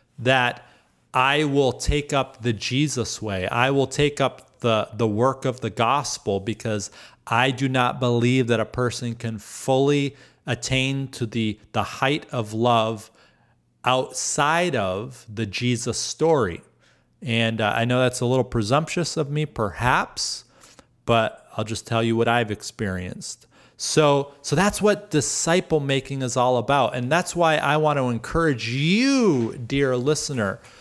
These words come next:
to understand that there is an important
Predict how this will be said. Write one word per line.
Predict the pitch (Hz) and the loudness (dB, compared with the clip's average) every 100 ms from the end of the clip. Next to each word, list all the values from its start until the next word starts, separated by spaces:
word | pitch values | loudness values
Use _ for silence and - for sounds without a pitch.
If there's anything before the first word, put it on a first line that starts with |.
| - - _ _ _ - | -20 -20 _ _ _ -8
to | - 156 151 151 147 143 151 _ _ _ _ _ _ _ _ _ _ - | -2 2 2 4 2 0 -4 _ _ _ _ _ _ _ _ _ _ -8
understand | 147 147 156 151 - - 151 139 131 120 | -2 0 2 0 -2 -2 0 2 0 0
that | 117 - | -2 -2
there | 127 123 | 0 0
is | 117 117 | 0 -2
an | |
important | 113 104 - - 139 160 175 147 139 | -4 -6 -8 -4 -2 -2 -4 -8 -8